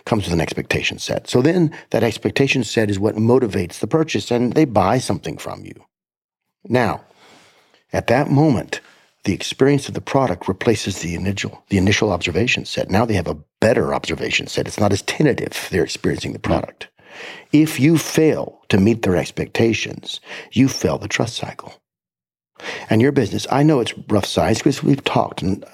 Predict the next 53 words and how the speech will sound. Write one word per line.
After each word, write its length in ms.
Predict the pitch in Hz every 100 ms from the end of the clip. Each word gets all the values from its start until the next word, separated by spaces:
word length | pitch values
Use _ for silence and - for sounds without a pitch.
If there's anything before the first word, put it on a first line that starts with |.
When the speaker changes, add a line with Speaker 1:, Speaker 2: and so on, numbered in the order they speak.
| -
Speaker 1:
my 160 | 113 107
point 260 | - 127
is 120 | 107 95
it 100 | 110
would 140 | 107
be 100 | 101
a 60 | 98
fraction 1040 | - - - - 143 - - - - - -
of 140 | 95
its 200 | 85 -
current 480 | - - 139 110 -
size 580 | - - - - - - - - -
had 220 | 117 104
you 60 | 107
kept 240 | - 117
failing 340 | - - 92 95
those 140 | -
trust 280 | - - -
trials. 500 | - - - - - - - -
But 100 | -
what's 200 | 98 98
happened 360 | 139 147 175 143
for 140 | 117
you, 360 | 104 139 - - _ - - _ -
and 80 |
by 100 | 117
the 80 | 120
way, 100 | 110
this 160 | 101 107
is 120 | 107
how 260 | 92 87 - - - - _ _ -
a 40 |
man 200 | 101 92
should 160 | 95 90
become 280 | 95 98 85
president 420 | 110 90 80 95
of 60 | 82
the 60 |
United 220 | 85 85 82
States. 360 | - 101 78
I 40 | 92
did 100 | 113
an 80 |
article 280 | 107 104 95
in 80 | 82
Washington 320 | 85 82 92
Post, 420 | - 92 80 - - _ -
uh, 60 | -
about 280 | - 98 -
this 240 | - 95 -
some 200 | - 92
years 180 | 85 85
ago 240 | 90 90